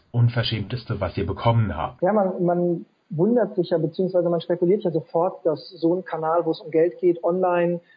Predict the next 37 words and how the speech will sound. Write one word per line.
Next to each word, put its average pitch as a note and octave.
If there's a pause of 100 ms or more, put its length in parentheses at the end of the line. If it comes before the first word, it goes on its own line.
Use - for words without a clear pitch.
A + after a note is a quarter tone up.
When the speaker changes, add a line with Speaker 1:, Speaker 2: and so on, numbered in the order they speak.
Speaker 2:
dass E3
der E3+
sehr E3+
betrugsanfällig D3 (160)
ist -
und, D3
äh, D3
dass C#3+
dort D#3 (300)
sehr E3+
viele E3
Leute F3
Geld E3
nachfragen, D#3+
die D#3
eigentlich D#3+
gar D#3+
nicht D#3
wirklich E3+
ein E3
Unternehmen D#3
sind, F3+
sondern D#3+
einfach D#3+
mal D#3+
versuchen, E3+
ob -
sie D#3
über D3+
die D#3+
Schiene D#3
ganz, D#3 (100)
ganz D#3
günstig D#3+
an C#3+
Geld C#3
kommen. C3